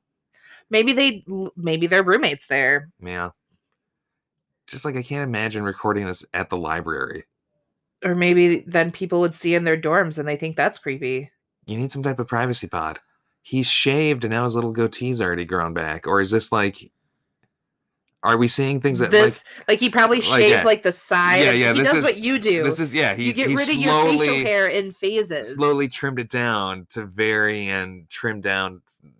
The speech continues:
Speaker 2: We get to see, like, the inception, the backwards death of Shaggy's beard.
Speaker 1: I do like Shaggy's brown, um, embroidery floss bracelet over there, though.
Speaker 2: Yeah, it's tight.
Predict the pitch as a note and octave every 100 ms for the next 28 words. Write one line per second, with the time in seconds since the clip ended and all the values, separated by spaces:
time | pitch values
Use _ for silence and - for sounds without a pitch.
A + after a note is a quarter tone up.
0 | D2 A2 A2+ A#2 C#3 B2 B2 A#2 A2+ G#2
1 | - - A2+ - A2 G2+ G2 G2 - G2
2 | G2+ - G2+ F#2+ F#2 - - G2 F#2 -
3 | E2+ - F#2+ F2 F2 - F#2+ F2 D#2 G3
4 | G3+ A#3 C4+ - G#3+ G3 G3+ F#3+ E3 E3+
5 | E3 E3 F3 F3 E3+ D#3+ - D#3+ D#3 D3+
6 | D3+ E3+ E3 E3 E3 E3+ E3 D#3+ - D3
7 | D3 - - D#3 G#3 - D#3 C#3+ D3+ D3
8 | C#3+ C#3+ D3 D3+ E3 - F2+ - F#2+ D#2+